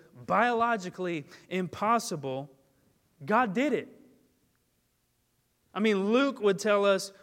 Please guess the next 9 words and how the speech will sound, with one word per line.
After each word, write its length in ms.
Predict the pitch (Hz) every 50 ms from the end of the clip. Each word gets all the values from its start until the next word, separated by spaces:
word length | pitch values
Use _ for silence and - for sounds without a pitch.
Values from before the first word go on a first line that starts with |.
| -
what 180 | - 180 220 214
is 140 | 214 202 185
impossible 920 | - 208 214 202 - - - 226 240 262 233 - 254 220 196 214 202 190
with 240 | 180 208 202 196 -
men 420 | 185 190 208 240 240 214 196 196
is 200 | 175 180 185 -
possible 720 | - - - 226 233 240 226 233 220 190 180 185 180 180 170 - - - -
with 280 | - 202 214 196 202 170
God. 320 | 208 208 196 185 160 131